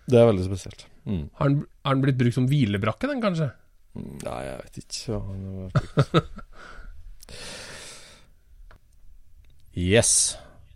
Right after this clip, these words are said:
Speaker 1: Som vi startet med, så går det mot sommeren. Eh, har du garasjeveien klar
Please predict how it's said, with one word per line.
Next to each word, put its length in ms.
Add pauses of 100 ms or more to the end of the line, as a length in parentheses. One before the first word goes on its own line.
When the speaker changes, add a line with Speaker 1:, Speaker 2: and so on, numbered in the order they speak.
(120)
Speaker 1:
Som 380
vi 80
startet 380
med, 160
så 100
går 300
det 120
mot 340
sommeren. 460 (880)
Eh, 500
har 320
du 80 (720)
garasjeveien 1200
klar 400